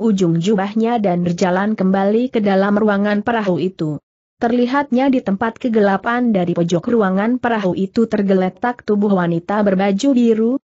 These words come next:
rambutnya yang panjang terurai awut-awutan dan seluruh tubuhnya bermandikan darah. Kini dia orang sudah setengah sekarat bersandar pada dinding papan itu.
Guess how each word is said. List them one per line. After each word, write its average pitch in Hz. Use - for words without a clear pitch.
rambutnya 208
yang 208
panjang 196
terurai 196
awut-awutan 208
dan 247
seluruh 196
tubuhnya 185
bermandikan 180
darah. 220
Kini 262
dia 208
orang 202
sudah 202
setengah 180
sekarat 190
bersandar 202
pada 202
dinding 233
papan 185
itu. 165